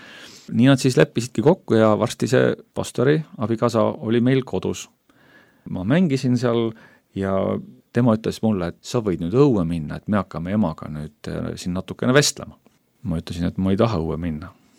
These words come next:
Siis ta ütles, et hästi, aga siis sa pead vaikselt olema ja kuulama. Ja ma istusingi vaikselt ja kuulasin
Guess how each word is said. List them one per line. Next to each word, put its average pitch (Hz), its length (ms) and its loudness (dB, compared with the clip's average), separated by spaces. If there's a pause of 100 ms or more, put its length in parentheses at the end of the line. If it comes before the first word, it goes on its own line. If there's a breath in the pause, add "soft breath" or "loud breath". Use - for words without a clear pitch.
(100)
Siis - 180 -6
ta - 80 -2
ütles, 87 160 -4
et - 80 -8
hästi, - 420 2 (200)
aga 82 220 -4
siis 90 160 -8
sa 107 100 -6
pead 123 180 4
vaikselt 85 480 0
olema 90 240 0
ja 107 60 -2
kuulama. 82 400 -2 (360)
Ja 92 120 -2
ma 110 220 4
istusingi 139 580 -4
vaikselt 85 440 -6
ja 143 80 0
kuulasin 127 520 0